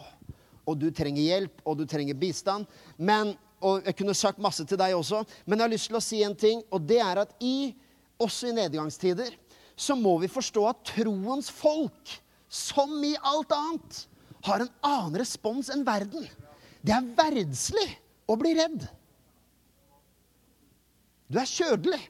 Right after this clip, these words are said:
<laughs> Det er verdslig, det er verdens reaksjon, er panikk. Vår reaksjon er ikke uvisdom og si, «Ja, pytt, pytt, vi bryr oss ikke, vi surfer på.» Nei,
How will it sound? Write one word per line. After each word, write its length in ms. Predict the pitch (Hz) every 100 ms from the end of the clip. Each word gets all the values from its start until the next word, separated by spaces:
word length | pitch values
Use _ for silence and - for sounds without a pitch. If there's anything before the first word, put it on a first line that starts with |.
| - - - _
<laughs> 100 | 127 139 - - - - - _ _ _ -
Det 80 | 214
er 20 |
verdslig, 520 | 277 330 196 - 247 262
det 80 | 285
er 120 | 277
verdens 400 | 214 196 185 240 262
reaksjon, 460 | 285 254 311 349 320 -
er 120 | 220 -
panikk. 440 | 285 339 - - - _ _ _ _ _ _ _ _ _ _ _ _ _
Vår 380 | 131 139 285 339
reaksjon 560 | 320 294 - 277 294 269 185 _ -
er 140 | 233 247 254
ikke 260 | - 330 320 302
uvisdom 480 | 202 180 170 262 247
og 40 | 185
si, 80 | 165
«Ja, 100 | 151
pytt, 220 | 208 190
pytt, 180 | 175 139
vi 120 | 180 190
bryr 240 | 147 147 143
oss 120 | 139
ikke, 180 | 147 151
vi 100 | 165
surfer 360 | - 165 135 156
på.» 120 | 160 151 - -
Nei, 100 | 185